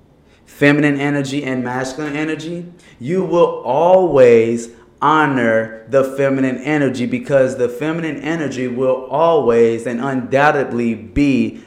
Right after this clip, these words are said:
the predecessor. It will undoubtedly always reign on top.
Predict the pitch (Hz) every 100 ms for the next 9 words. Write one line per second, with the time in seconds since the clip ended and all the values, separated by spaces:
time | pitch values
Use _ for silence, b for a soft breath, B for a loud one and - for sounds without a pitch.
0 | - 123 131 - 131 127 123 - 110 90
1 | - 64 - - _ _ _ _ _ _
2 | _ _ _ _ _ _ _ _ _ 131
3 | 139 147 151 151 117 147 151 143 143 143
4 | 143 139 156 156 143 151 143 - 135 143
5 | 139 139 135 131 127 120 117 - - -
6 | 127 101 - -